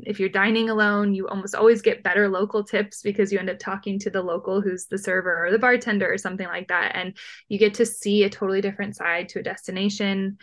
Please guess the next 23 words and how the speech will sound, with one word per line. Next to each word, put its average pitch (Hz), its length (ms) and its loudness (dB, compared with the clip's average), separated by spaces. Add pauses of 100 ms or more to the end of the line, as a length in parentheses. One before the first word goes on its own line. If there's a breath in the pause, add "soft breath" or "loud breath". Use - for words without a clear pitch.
(260 loud breath)
I 208 100 -2
feel 240 140 4
like 226 180 6
also 208 380 0
your 202 160 6
senses 202 640 -2
are 196 160 2
heightened, 226 540 -2 (180)
and 196 300 -2
you 208 120 0
just, 247 200 -4 (180)
you 254 140 -2
just 277 200 -4
take - 320 -4
everything 208 460 2
in, 170 140 -8
in 180 100 -10
a 170 160 -10
totally 196 460 0
different - 360 -4
way. 170 440 -2 (500 loud breath)
I 220 100 0
think 262 280 0